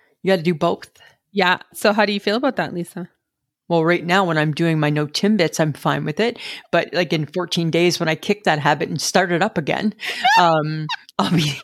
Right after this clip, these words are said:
Speaker 1: I'll be s-, <laughs> I'll be disappointed. <laughs>
Speaker 2: It's so good that you're just like, "I'm gonna do it for two weeks, but hell yeah, I'm going back to it after two weeks."
Speaker 1: Just stay tuned for New Year's resolutions this year, friends.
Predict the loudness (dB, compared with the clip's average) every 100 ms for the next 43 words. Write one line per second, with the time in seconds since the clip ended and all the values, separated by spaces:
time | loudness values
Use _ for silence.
0 | -10 -8 -4 -2 0 -2 -4 -6 -12 -10
1 | -6 -4 -2 2 2 2 2 2 4 2
2 | 0 -4 -8 -10 -2 0 2 2 4 0
3 | 0 -2 0 -2 -2 -2 0 0 -2 0
4 | -2 -2 -10 -4 -2 0 0 0 -2 -4
5 | -6 -4 -4 -4 -6 -2 -4 -2 0 2
6 | 4 2 2 0 -2 2 2 0 -2 -4
7 | -2 -6 -8 -12 -8 -8 -8 -14 _ -20
8 | -20 _ _ -6 -2 0 0 -4 -6 -6
9 | -2 -2 0 0 2 2 0 0 -2 -2
10 | -4 -10 -14 -8 -4 0 4 4 4 2
11 | 2 2 2 2 0 2 2 2 0 0
12 | 0 0 -2 -6 -4 -2 -2 -4 -6 -4